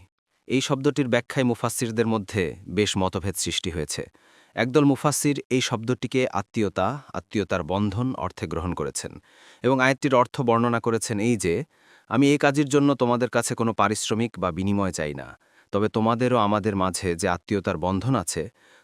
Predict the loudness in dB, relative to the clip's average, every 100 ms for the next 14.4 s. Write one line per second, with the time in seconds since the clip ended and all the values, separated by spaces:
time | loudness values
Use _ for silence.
0 | 0 2 4 2 -2 -8 _ 0 2 2
1 | 0 -2 -4 -8 _ _ _ 0 2 2
2 | 0 0 2 2 2 2 2 2 2 2
3 | 2 2 0 -2 -2 -4 0 2 4 2
4 | 0 -2 -2 -4 -4 -6 -8 -18 _ _
5 | _ -4 0 2 4 2 0 0 2 4
6 | 4 2 -2 -2 2 4 4 2 -4 -14
7 | _ _ _ _ -4 -2 2 0 2 2
8 | 2 2 0 4 4 4 2 0 -6 -12
9 | -6 -2 0 0 0 4 4 4 4 2
10 | 0 -2 -4 -4 -4 -2 0 0 0 0
11 | 0 2 2 0 -2 -4 -6 -4 -4 0
12 | 0 0 0 -2 0 0 -2 -6 -2 -2
13 | 0 -2 0 0 2 4 4 2 -4 -6
14 | -4 -4 -6 -10